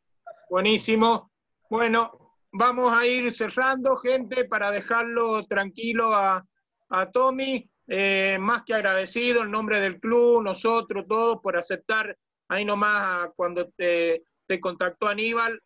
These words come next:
no dudaste en aceptar, así que, que bueno, agradecerte infinitamente, nos has dado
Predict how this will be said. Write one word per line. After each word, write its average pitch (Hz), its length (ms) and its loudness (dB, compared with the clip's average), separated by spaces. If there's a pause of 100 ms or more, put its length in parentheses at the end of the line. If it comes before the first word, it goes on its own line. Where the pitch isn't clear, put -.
(120)
no 180 240 -4
dudaste 208 400 0
en 190 80 -6
aceptar, 190 480 -4
así 208 180 -10
que, 180 140 -6
que 190 80 -4
bueno, 170 380 -2
agradecerte 185 680 -2
infinitamente, 214 840 -4
nos 202 160 -2
has 208 200 -4
dado 226 400 0